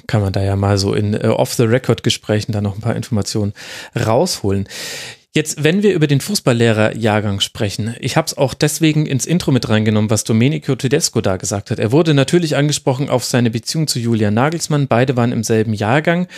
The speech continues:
und der eine war Jahrgangsbeste und der andere eben nicht.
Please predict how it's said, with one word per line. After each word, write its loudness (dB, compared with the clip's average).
und 0
der 2
eine 2
war 4
Jahrgangsbeste 2
und 0
der 0
andere 0
eben 0
nicht. 0